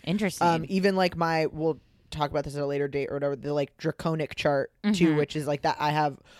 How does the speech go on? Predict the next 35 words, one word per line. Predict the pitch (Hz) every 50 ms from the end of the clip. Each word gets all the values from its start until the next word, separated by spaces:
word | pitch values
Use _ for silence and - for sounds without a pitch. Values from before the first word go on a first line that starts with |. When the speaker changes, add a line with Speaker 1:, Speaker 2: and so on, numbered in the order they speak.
| - -
Speaker 2:
a | - 208
lot | 220 240 247
of | 254
my | 247 240
stuff, | - 240 220 190 -
it | 196 175
just, | - 190 180
like, | 190 175 -
doesn't | 175 160 151 147 143
change | - 147 131 139 -
no | -
matter | 156 147 139 131
what. | 131 117 62 - - - - - - - -
The | -
only | 190 202 208 220 220
one | 226 226 214
that | 202 180
changes | - 190 175 170 170 170 156
is | - 160 147 156
my | 147 143
sun | - - - 151 156 156 160 156 143 - -
moves | 160 160 156 156 147 147 - -
from | - - 151 143 143 147 147
my | 143 143 139 139 139 131
second | - - 156 147 - 143 151
house | 151 147 - -
to | - 151
my | 147 143
third | - 143 143 143 156
house, | 170 156 156 160 160 - -
depending | - - 165 156 156 156 151 156
on | 160 156 160 160 160 160 160 160 - - _
some | - - 214 202 214
of | 233 240 247
them. | 269 277 285 285